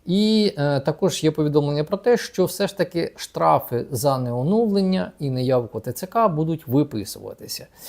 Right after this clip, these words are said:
І деякі з них будуть автоматичні. Я, наприклад, не виключаю того, що будуть надходити автоматично штрафи, як надходять за порушення правил дорожнього руху, які фіксують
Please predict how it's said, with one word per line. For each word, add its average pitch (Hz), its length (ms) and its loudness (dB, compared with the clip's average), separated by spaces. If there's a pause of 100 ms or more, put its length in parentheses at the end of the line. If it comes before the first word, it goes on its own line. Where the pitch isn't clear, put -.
(340)
І 190 100 2
деякі 294 360 4
з 170 60 0
них 208 200 6
будуть 151 280 -2
автоматичні. 107 800 -10
Я, 220 160 2
наприклад, 165 480 0
не 127 80 -4
виключаю 123 560 0
того, 202 380 4
що 135 640 2
будуть 139 260 0
надходити 127 560 0
автоматично 135 1000 -2
штрафи, 233 440 0
як 170 240 0
надходять 135 480 -2
за 147 180 0
порушення 131 540 -4
правил 110 400 2
дорожнього 117 420 -2
руху, 240 380 -4
які 139 360 -2
фіксують 190 580 -2